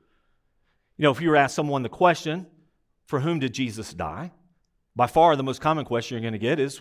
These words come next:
"Well, he died for everyone, right? Everyone." But we have to dig a little bit deeper to answer that question. Did he die for everyone in the same way? Did he die for Judas in the same way that he died for Peter? Did he die for Pharaoh in the Old Testament the same way he died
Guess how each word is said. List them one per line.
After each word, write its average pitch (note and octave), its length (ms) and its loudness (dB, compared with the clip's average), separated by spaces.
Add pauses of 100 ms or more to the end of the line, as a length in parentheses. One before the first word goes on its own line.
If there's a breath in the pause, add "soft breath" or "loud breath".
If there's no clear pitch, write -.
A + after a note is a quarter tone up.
"Well, C#3+ 120 -4
he B2+ 40 -2
died B2 220 4
for C3+ 100 0
everyone, B2+ 480 2
right? G2+ 280 -12 (260)
Everyone." A#2+ 400 -4 (1040)
But D#3 80 0
we F3+ 80 10
have F3+ 120 6
to D#3+ 60 -2
dig E3 120 4
a E3 40 2
little D3+ 140 2
bit B2 140 -4
deeper F3+ 260 -2
to B2 100 -4
answer C3 260 -6
that A2 200 -4
question. A2+ 640 -8 (520)
Did C#3 100 -2
he F#3+ 80 0
die D3 160 8
for D3 120 0
everyone A#2 300 -4
in G2 80 -10
the F#2+ 60 -14
same G2 260 -8
way? D#3 420 -2 (720)
Did B2+ 100 -4
he D3+ 100 -2
die C3+ 160 6
for C3 120 -8
Judas D3+ 400 0
in B2+ 60 -8
the B2 80 -8
same C3 240 -4
way A2+ 140 -2
that G2+ 80 -6
he A2 100 -8
died G2+ 260 -4
for A2 80 -14
Peter? C#3+ 380 -2
Did G2+ 80 -8
he B2 140 -6
die B2+ 240 0
for B2 260 -6
Pharaoh D#3 440 4
in G#2+ 60 -6
the B2 60 -6
Old C#3 140 -4
Testament A2 340 -4
the - 80 -18
same B2+ 160 -4
way A2+ 100 -6
he G#2+ 60 -8
died F#2 300 -4